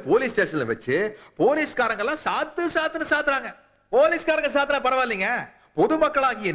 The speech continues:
நீங்களே அவனை போட்டு மிதி மிதின்னு மிதிக்கிறீங்கல்ல. அஞ்சு ரூபாயும் பத்து ரூபாயும் திருடின அந்த சின்ன திருடனே அந்த மிதி மிதிக்கிறவங்க எங்களை மாதிரி பெரிய திருடங்களை என்ன மிதி மிதிக்கணும்? ஐயா சாமி மிதிக்கலன்னா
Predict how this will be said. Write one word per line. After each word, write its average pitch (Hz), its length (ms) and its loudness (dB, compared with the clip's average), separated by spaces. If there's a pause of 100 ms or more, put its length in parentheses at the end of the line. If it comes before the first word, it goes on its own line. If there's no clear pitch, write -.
நீங்களே 220 380 0 (380)
அவனை 247 240 0
போட்டு 320 220 0 (100)
மிதி 320 220 0 (120)
மிதின்னு 311 280 0
மிதிக்கிறீங்கல்ல. 320 480 0 (420)
அஞ்சு 240 200 -6
ரூபாயும் 262 380 2
பத்து 180 220 -4
ரூபாயும் 247 320 2
திருடின 214 300 -2 (280)
அந்த 180 220 -4
சின்ன 254 280 2
திருடனே 254 380 0
அந்த 233 240 -2
மிதி 226 180 -2
மிதிக்கிறவங்க 180 460 0 (540)
எங்களை 269 280 0
மாதிரி 330 220 2 (100)
பெரிய 311 180 2 (120)
திருடங்களை 285 320 2 (280)
என்ன 370 240 2 (100)
மிதி 370 200 0
மிதிக்கணும்? 339 440 0 (420)
ஐயா 311 280 0
சாமி 330 260 0
மிதிக்கலன்னா 339 400 2